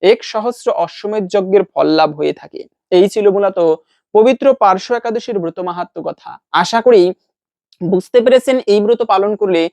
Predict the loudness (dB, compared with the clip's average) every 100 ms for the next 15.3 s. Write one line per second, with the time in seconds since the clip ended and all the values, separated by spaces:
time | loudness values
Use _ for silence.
0 | _ _ -6 0 0 2 0 -2 -4 -4
1 | -6 -10 -12 -14 _ 0 2 4 4 4
2 | 2 0 -2 -2 -2 -4 -6 -4 -6 -6
3 | -6 -4 -4 -4 -8 _ _ 0 2 2
4 | 0 0 2 2 0 -2 -4 -4 -2 -2
5 | -2 -6 -10 _ -6 -4 -2 -4 -2 0
6 | 2 0 -4 _ _ 2 2 2 -2 -2
7 | -2 -2 -2 -2 -4 -6 -8 -6 -2 0
8 | 2 0 0 -4 -4 -12 -6 -2 -2 -2
9 | -4 -2 -4 -6 -10 -12 -8 0 0 2
10 | 0 0 -2 _ _ -4 2 2 2 0
11 | 0 0 -4 -4 -4 -4 -4 -6 -4 -2
12 | -2 -4 -4 -4 -6 -16 -2 0 2 2
13 | 2 0 2 4 2 2 0 0 0 0
14 | -2 -6 _ _ -2 0 0 -2 -4 -4
15 | -4 -4 -4